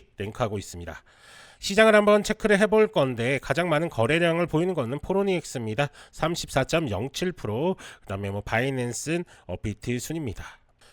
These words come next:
한눈에 보시는 것처럼 뭐 전 세계적으로 골고루 지금 거래가 되고 있다. 하지만 이 거래량이 조금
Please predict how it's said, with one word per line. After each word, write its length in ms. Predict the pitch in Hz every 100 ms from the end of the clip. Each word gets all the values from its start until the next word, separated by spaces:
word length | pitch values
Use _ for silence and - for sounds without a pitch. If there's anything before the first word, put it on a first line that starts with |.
| _ _ _
한눈에 340 | 185 226 240
보시는 320 | 226 214 226 233
것처럼 340 | 220 214 208
뭐 140 | 175
전 200 | 160 156
세계적으로 540 | 170 185 190 190 180 180
골고루 400 | 143 143 175 175
지금 160 | 156
거래가 320 | 156 123 143 156
되고 220 | 151 143
있다. 180 | 113 131
하지만 300 | 147 170 156
이 60 |
거래량이 560 | 143 117 131 180 175 175
조금 580 | - - - 180 196